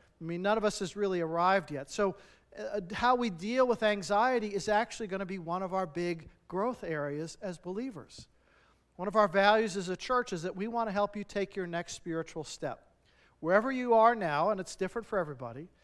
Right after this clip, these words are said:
but wherever you are now, we wanna help you take that next step closer to Christ. And an-, since anxiety is such a big issue, it's a good growth area for us to work on together as a family. Again, Max Lucado writes this,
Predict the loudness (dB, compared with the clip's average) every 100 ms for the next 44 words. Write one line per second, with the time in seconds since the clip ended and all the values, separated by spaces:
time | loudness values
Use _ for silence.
0 | _ _ _ -4 4 4 4 2 6 8
1 | 6 2 0 0 -2 -2 0 0 -2 -6
2 | -4 -2 -2 -2 -4 -10 -10 -6 -6 -6
3 | -6 -4 -4 -10 -10 -4 -2 -2 -8 -14
4 | _ _ _ _ _ -6 -6 -6 -10 -2
5 | -2 -2 2 4 4 4 -2 -2 -6 -4
6 | 0 0 0 -4 -6 -6 -6 -6 -14 _
7 | _ -10 -4 -4 0 0 0 0 2 2
8 | 2 0 0 0 -2 -4 -6 -6 -8 -4
9 | -4 -4 -2 -2 -2 -6 -16 _ -14 -8
10 | -2 -2 -4 -10 _ -8 -8 -10 -10 -8
11 | -12 -18 _ _ _ _ _ _ -8 -4
12 | -4 -2 -4 -4 -10 -6 -4 -2 -4 -6
13 | -10 -10 -10 -10 -16